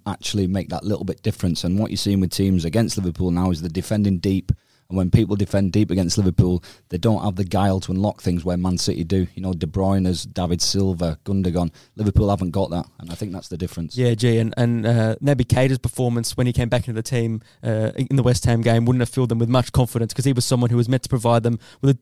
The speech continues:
Speaker 2: not a, probably a ball-playing X factor like that, but at least someone that can drive, get into the box, create those overloads, and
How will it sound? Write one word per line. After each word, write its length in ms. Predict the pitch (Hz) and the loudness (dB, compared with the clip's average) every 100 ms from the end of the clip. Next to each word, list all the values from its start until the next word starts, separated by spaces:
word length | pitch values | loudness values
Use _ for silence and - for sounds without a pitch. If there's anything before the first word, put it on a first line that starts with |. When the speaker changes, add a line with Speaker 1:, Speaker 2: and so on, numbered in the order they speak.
| _ | _
Speaker 2:
not 140 | 190 196 | 2 4
a, 60 | |
probably 360 | 117 - 127 117 | 4 2 2 2
a 80 | 110 | -2
ball-playing 600 | - 165 226 - 156 117 | 2 2 2 2 0 0
X 140 | - | 0
factor 240 | 117 - | -4 -2
like 200 | 117 110 | 0 0
that, 160 | - 110 | 2 0
but 100 | - | 0
at 60 | 147 | 2
least 160 | 143 | 2
someone 160 | 135 123 | 2 0
that 80 | - | 0
can 100 | 120 | 0
drive, 400 | 117 123 123 113 | 4 4 4 2
get 140 | 135 | 2
into 60 | 117 | 0
the 80 | |
box, 360 | 113 127 120 - | 2 0 0 -4
create 220 | - 139 | 0 0
those 160 | 120 123 | 2 0
overloads, 420 | 123 120 123 117 | 0 0 0 0
and 140 | 120 | -2